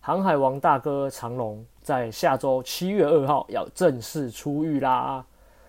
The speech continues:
那大家注意哦，长荣是被处置到七月一号，所以七月二号才是正式出狱哦。那题外话一下，虽然以股价来看的话，好像这个万海是大哥嘛，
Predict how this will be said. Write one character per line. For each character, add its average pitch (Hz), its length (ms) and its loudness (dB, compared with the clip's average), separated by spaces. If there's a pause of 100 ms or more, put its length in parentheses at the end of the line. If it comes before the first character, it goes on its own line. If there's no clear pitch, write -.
(160)
那 135 180 -4
大 139 160 4
家 139 140 4
注 143 220 0
意 135 140 0
哦， 117 280 -4
长 139 260 -2
荣 147 160 2
是 151 160 -6
被 156 160 4
处 110 300 -8
置 139 220 -2
到 127 180 2
七 - 280 -8
月 135 200 0
一 123 180 -10
号， 113 240 -4 (480)
所 160 240 2
以 160 80 4
七 143 280 -4
月 147 160 2
二 135 120 2
号 127 160 -2
才 113 200 -12
是 123 100 -8
正 120 220 -4
式 120 160 -8
出 113 240 -10
狱 113 180 -8
哦。 98 160 -14 (680)
那 127 220 -2
题 123 160 -6
外 139 160 4
话 123 180 0
一 113 60 -6
下， 117 340 -6 (300)
虽 - 160 0
然 151 140 4
以 131 340 -2
股 117 220 -10
价 143 180 2
来 113 140 -4
看 120 200 -6
的 107 80 -6
话， 113 360 -2
好 113 180 -10
像 131 160 -4
这 127 120 -4
个 113 220 -4
万 131 240 4
海 104 200 -12
是 123 100 -12
大 117 220 -4
哥 107 200 -10
嘛， 113 240 -12